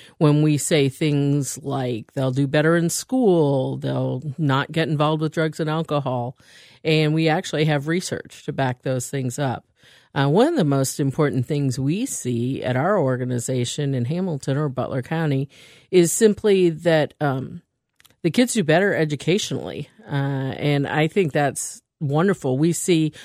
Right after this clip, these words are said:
on average, an increase in grades in at least two subjects, um, every year. And so, obviously, that's gonna make a big difference for kids.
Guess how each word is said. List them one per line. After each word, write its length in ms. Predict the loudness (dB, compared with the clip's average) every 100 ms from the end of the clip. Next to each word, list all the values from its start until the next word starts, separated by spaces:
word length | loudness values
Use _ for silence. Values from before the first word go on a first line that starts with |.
| -20 -18 0
on 360 | 2 4 2 -2 -2
average, 680 | 0 0 -2 -2 -4 -2 -2
an 140 | -2 0
increase 560 | 0 0 0 0 0
in 80 | -2
grades 400 | 0 0 0 0
in 80 | -2
at 140 | -4
least 480 | -2 -2 0 -2 -6
two 240 | -4 -2 -2
subjects, 840 | -2 -2 -2 -6 -8 -10 -20 -20 _ -20 _ -20 _ _
um, 300 | 0 0 0 0
every 280 | 2 2
year. 240 | 2 -2 -6 _ _ -2
And 220 | 0 0
so, 680 | 0 2 4 2 0 -2 -8 -2
obviously, 400 | 0 0 -2 -2
that's 160 | -4 -4
gonna 140 | -2
make 160 | -2 -4
a 60 |
big 240 | -4 -6 -6
difference 360 | -6 -6 -6
for 160 | -8 -10
kids. 440 | -6 -4 -6 -10